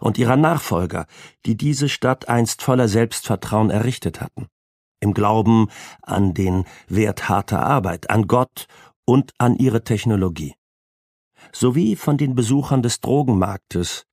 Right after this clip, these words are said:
auf dem man sich rund um die Uhr seinen Stoff kaufen konnte. Eine Fahrkarte zum Himmel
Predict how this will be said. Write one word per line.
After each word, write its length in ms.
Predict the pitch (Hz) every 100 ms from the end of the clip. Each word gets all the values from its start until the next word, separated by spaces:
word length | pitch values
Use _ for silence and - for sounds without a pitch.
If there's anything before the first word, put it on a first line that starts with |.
| _ -
auf 180 | -
dem 220 | - 123 123
man 180 | 117
sich 260 | 101 113 -
rund 280 | 117 147 -
um 140 | 131
die 160 | 113 -
Uhr 240 | 120 117
seinen 280 | 104 107 104
Stoff 360 | - 98 87 -
kaufen 360 | - 80 78
konnte. 400 | - - - - _ _ _ _ _
Eine 240 | 104 107 95
Fahrkarte 680 | - 113 113 107 104 104
zum 180 | 92 110
Himmel 440 | 95 110 113 123